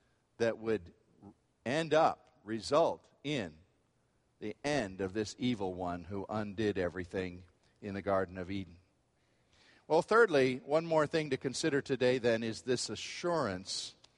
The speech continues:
the real assurance of Christ's victory that is strongly hinted at and even predicted right here early in Genesis.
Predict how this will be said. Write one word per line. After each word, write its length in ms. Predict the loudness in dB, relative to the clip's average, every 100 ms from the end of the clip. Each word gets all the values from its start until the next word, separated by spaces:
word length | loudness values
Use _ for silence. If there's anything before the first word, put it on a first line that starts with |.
| _ _ _
the 100 | -6
real 380 | 0 2 4 4
assurance 600 | 2 0 -2 -2 -2 -4
of 140 | -6 -6
Christ's 500 | -2 0 0 -4 -8
victory 500 | -6 -6 -6 -6 -4
that 140 | -6
is 120 | -6
strongly 720 | -8 -6 -2 -2 -4 -6 -8 -10 _ -10
hinted 320 | -8 -6 -6
at 300 | -2 -2 -4 _ _ -14
and 160 | -10
even 240 | -10 -10 -8
predicted 600 | -6 -2 -4 -4 -10 -10 -16 -20 -6
right 260 | -2 -2 -2
here 320 | -4 -4 -6 _ _ _ _ -6
early 320 | -2 -2 -2
in 120 | -4
Genesis. 720 | -2 -2 -4 -12 -16 -20